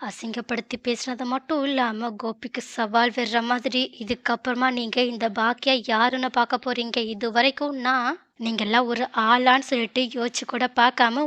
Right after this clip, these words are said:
உங்களை அப்படியே விட்டுட்டேன். ஆனா இதுக்கப்புறமா நீங்க என்னோட கோவத்தை கொஞ்சம் அதிகமாவே சீண்டி விட்டுட்டீங்க. So இதுக்கப்புறமா இந்த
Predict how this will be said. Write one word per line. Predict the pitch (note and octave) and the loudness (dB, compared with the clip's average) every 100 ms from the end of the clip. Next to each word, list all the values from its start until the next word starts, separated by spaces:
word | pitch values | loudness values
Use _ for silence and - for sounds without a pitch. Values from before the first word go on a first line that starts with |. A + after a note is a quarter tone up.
| D4 | -2
உங்களை | E4 E4 A3+ A3+ - A#3+ | 4 4 4 2 0 -6
அப்படியே | - - A#3 C4 | -4 -4 0 0
விட்டுட்டேன். | B3+ A#3+ C4 B3+ B3 A3 | 0 2 4 4 4 0
ஆனா | A3+ A3 | 0 -4
இதுக்கப்புறமா | G#3 A3+ A#3 A3+ A#3 A#3 C4+ A#3+ | -6 -4 -4 -4 -2 2 0 0
நீங்க | A#3+ B3 A3+ B3+ A3+ A3+ | -4 -2 0 0 0 -4
என்னோட | A#3 A#3+ A#3+ A3 A3+ F4 - _ - | -4 -2 0 0 0 -4 -12 _ -2
கோவத்தை | A3+ A3+ - | 0 -2 -4
கொஞ்சம் | B3+ B3 A#3 A3 | -4 -4 0 0
அதிகமாவே | G#3 A3+ A#3+ A#3+ A3+ B3 | 0 -2 2 2 2 0
சீண்டி | C4+ B3+ B3 | 0 0 -2
விட்டுட்டீங்க. | B3 A#3+ B3+ B3 A3+ - | -2 0 0 2 -4 -4
So | B3 B3 A#3+ | -2 -2 -4
இதுக்கப்புறமா | A#3+ - A3+ A#3+ A#3+ B3+ | -6 -4 -2 0 2 2
இந்த | A#3+ | 2